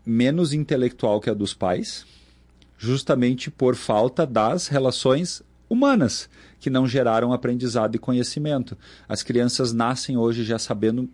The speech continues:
mexer nos smartphones e tablets, e a vida delas é praticamente concentrada em cima desses aparelhos, que nós não nascemos em cima deles, nós vimos eles serem criados e a gente foi incorporando eles ao, ao, ao nosso dia a dia, à nossa rotina.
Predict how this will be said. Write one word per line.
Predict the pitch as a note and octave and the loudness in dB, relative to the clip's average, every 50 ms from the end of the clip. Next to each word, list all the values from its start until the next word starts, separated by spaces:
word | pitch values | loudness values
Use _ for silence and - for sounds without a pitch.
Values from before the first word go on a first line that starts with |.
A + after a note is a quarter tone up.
| _ - | _ -4
mexer | A2+ A2 A2 - - A#2+ A2+ A#2 | -2 -2 -2 -2 0 0 0 2
nos | A#2+ A2+ G#2+ | 0 0 0
smartphones | A#2 G#2+ A2 A2+ G#2 G#2 G#2 - - - - A2 G#2 G#2+ A#2+ C#3+ C#3+ B2 A#2 | -2 -2 0 0 0 -2 -2 -6 -8 -4 0 0 2 2 0 -2 -4 -4 -4
e | A2 | -4
tablets, | - - G2 F#2 F2+ G2 B2 E3+ - - - - - - - - - - - - - - | -4 -2 -2 0 0 0 -2 -4 -4 -6 -14 -20 -20 -20 -20 -20 -20 -20 -20 -16 -6 0
e | A2+ A#2 A#2+ | 2 4 4
a | A#2+ | 4
vida | G2+ A2 B2+ B2+ C3+ | 4 2 0 0 0
delas | B2+ A#2 A2+ A2+ A2+ A#2+ B2+ A#2+ C3 | 0 2 2 4 4 2 2 0 0
é | A#2+ | -2
praticamente | A2+ - A2+ A2 A#2 - - - B2 A#2 A#2 A#2 - - | -2 0 0 -2 -2 -2 -4 -4 -2 -2 -2 -4 -4 -6
concentrada | - C3 A#2+ - - A#2 A2 - A#2 G#2+ A2+ A#2 B2 | -4 -4 -4 -2 -2 -4 -2 0 0 0 0 0 -2
em | A#2+ | -4
cima | - - A#2 A2 A2+ | -4 -4 -4 -2 0
desses | A2 A2 G#2+ - A#2 G#2 A2 | 0 -2 -2 -4 -4 -4 -4
aparelhos, | G2+ - - G#2+ G2 F#2+ F#2+ G2+ D3 E3+ - - - - - - - - - _ _ | -4 -2 -2 0 2 2 2 2 0 -2 -6 -8 -12 -18 -20 -20 -20 -20 -20 _ _
que | - - B2+ | -4 -2 0
nós | B2 B2 A#2+ B2+ C#3 C3+ | 2 2 2 2 2 0
não | B2+ C#3+ D3+ | 0 0 0
nascemos | D#3 D3 C3 - - D3 D#3+ F3 D3+ C3 | 0 0 -2 -2 -2 0 0 0 0 0
em | B2 | -2
cima | A2+ - - A#2 A2 G#2+ | -2 -2 -2 0 0 0
deles, | G2 G2+ F#2+ F#2 F#2+ F#2+ | 2 2 2 2 0 0
nós | G#2 G#2 G#2+ F#2+ | 0 0 0 -2
vimos | G2 G2 A2+ C3+ D#3+ F3 E3 B2+ | -2 0 0 0 0 0 -2 0
eles | B2+ B2+ C3 - | 0 0 0 -2
serem | - - A#2+ A2 A2+ A#2 A2+ | -2 -2 -2 -2 -2 -4 -6
criados | - - A2+ G2+ G2+ G#2+ A#2 C3 C3+ B2 C#3 | -4 -2 0 0 2 0 0 -2 -4 -4 -2
e | C3+ | 0
a | A#2 | 0
gente | G#2 C3 D3 - | 0 -2 -4 -4
foi | - - C#3 | -4 -4 -4
incorporando | C3+ A#2+ - B2+ A2+ - B2 A#2 A#2 A#2+ A#2 A2+ A2 | -2 0 -2 -2 0 2 2 2 2 2 2 2 4
eles | A2 A2 A2+ A2 G#2 A#2+ | 4 4 2 2 0 0
ao, | A2+ G#2+ - - | -2 -2 -2 -4
ao, | - G#2+ G#2 - - | -4 -4 -4 -4 -4
ao | - A2+ A2 | -4 -2 -2
nosso | A2 A2 - - B2 | -2 -2 -2 -4 -4
dia | G#2+ G#2+ A2 | -2 0 0
a | G#2 | 0
dia, | G2 F#2+ G#2 A2 A2 | 0 -2 0 0 0
à | |
nossa | G#2+ G#2+ G#2+ - A#2 | 0 -2 -4 -4 -6
rotina. | G#2+ A2+ A2+ - - G#2 F2+ E2 - | -6 -6 -6 -6 -6 -6 -6 -6 -8